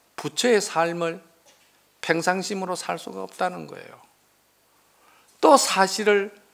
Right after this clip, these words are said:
사실대로 알고 사실대로 보고 사실대로 행할 수도 없다는 거예요.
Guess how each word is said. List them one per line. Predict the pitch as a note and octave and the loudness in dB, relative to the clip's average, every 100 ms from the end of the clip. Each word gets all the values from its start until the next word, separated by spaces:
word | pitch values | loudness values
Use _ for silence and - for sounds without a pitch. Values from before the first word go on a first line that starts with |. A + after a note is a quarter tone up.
| _ _ | _ _
사실대로 | - - D#3+ - F3 E3+ D#3+ D3 | -4 2 2 2 -2 2 2 2
알고 | C#3+ C#3+ C#3 C3 | 2 0 -4 -6
사실대로 | - C3 - B2+ C3+ B2 | -4 -4 -6 -6 -4 -4
보고 | A#2+ A#2+ A#2 A2+ | -4 -6 -4 -6
사실대로 | - C3+ C#3 G#3 G#3+ G3+ - | -6 -8 -8 -8 -8 -8 -8
행할 | F#3+ G3+ | -4 -2
수도 | G#3+ G3+ G3 E3 | -2 -4 -4 -4
없다는 | F3 G#3+ F#3+ C#3 | 0 4 4 2
거예요. | G#2 | -6